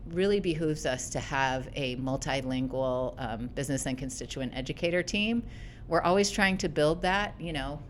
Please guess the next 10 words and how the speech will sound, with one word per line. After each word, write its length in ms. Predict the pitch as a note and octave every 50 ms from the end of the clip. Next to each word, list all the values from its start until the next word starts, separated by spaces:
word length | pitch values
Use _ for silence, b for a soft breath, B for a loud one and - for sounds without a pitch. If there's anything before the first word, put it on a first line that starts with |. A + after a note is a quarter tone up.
| - -
um, 340 | D#3 C#3+ C3+ C3 B2+ C3 C3 -
I'm 100 | D3+ D#3
not 200 | D#3+ D#3+ D#3+ -
asking 400 | C3 C#3+ D3+ - - E3+ E3 D#3
them 160 | D3 D3 D3 D3
to 80 | -
do 180 | C#3+ C3 C#3 C3
Duolingo 760 | C3 C3 D#3 D#3 D3 C#3 C3 C3+ C#3 D#3 E3 C3+ A2+ A#2+ B2
or 100 | A#2 A#2
anything, 500 | C3 B2+ B2+ C3 - C3+ A#2+ B2 C3 B